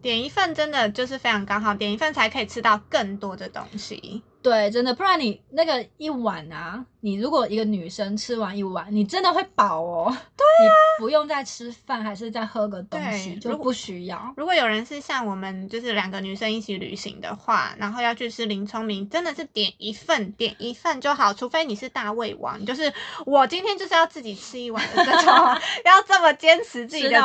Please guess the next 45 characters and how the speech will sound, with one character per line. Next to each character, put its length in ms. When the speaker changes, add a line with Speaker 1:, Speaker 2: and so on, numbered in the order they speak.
Speaker 1:
主 140
张 140
Speaker 2:
吃 60
到 240
吐。 340
Speaker 1:
的 140
这 160
种 360
之 200
外 240
呢， 240
如 120
果 160
是 440
一 100
般 300
正 180
常 180
女 120
生 120
的 80
食 200
量， 180
我 80
真 180
的 60
觉 120
得 60
两 160
个 60
女 80
生 180
吃 220
一 100
碗 220
就 140
非 320
常 160
的 200
够 260
了。 140
Speaker 2:
对， 240
因 60
为 60
像 240